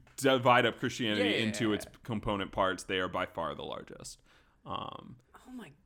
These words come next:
Speaker 2: God. <laughs>
Speaker 1: and, <laughs> and, and so, in the context, he's saying, "I'm not saying this is anything like the oppression visited on black Americans."
Speaker 2: Oh, no.
Speaker 1: But,
Speaker 2: Oh,
Speaker 1: but,
Speaker 2: no.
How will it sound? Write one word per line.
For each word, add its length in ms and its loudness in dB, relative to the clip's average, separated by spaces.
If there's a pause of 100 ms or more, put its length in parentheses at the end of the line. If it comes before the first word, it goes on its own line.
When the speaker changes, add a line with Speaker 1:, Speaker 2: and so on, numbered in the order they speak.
(160)
Speaker 2:
God. 600 -12 (360)
<laughs> 400 -10
Speaker 1:
and, 200 2
<laughs> 60 4 (220)
and, 140 0 (280)
and 120 4
so, 460 4 (300)
in 160 4
the 60 2
context, 420 4
he's 120 -2
saying, 200 -2 (260)
"I'm 140 2
not 200 6
saying 300 4
this 160 0
is 120 0
anything 340 2
like 220 2
the 100 0
oppression 420 -2
visited 340 2
on 160 2
black 260 6
Americans." 640 2
Speaker 2:
Oh, 120 0
no. 300 -2
Speaker 1:
But, 540 10 (100)
Speaker 2:
Oh, 240 2
Speaker 1:
but, 100 10
Speaker 2:
no. 460 12